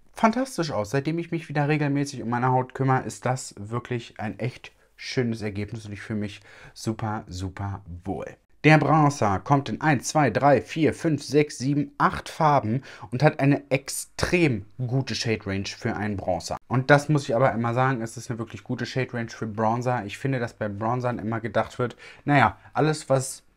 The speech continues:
dunkler ist als eine bestimmte Hautfarbe, braucht keinen Bronzer. Offensichtlich schon. Deswegen hat L'Oreal, äh, einige verschiedene Farben rausgebracht. Das Schätzchen kostet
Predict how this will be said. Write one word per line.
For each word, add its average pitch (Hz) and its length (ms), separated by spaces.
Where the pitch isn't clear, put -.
dunkler 131 640
ist 147 320
als 139 300
eine 135 200
bestimmte 127 480
Hautfarbe, 123 460
braucht 143 480
keinen 92 240
Bronzer. 98 500
Offensichtlich 214 640
schon. 151 280
Deswegen 131 340
hat 127 140
L'Oreal, 117 440
äh, 113 400
einige 120 320
verschiedene 107 440
Farben 98 320
rausgebracht. 98 720
Das 175 440
Schätzchen 151 520
kostet 151 600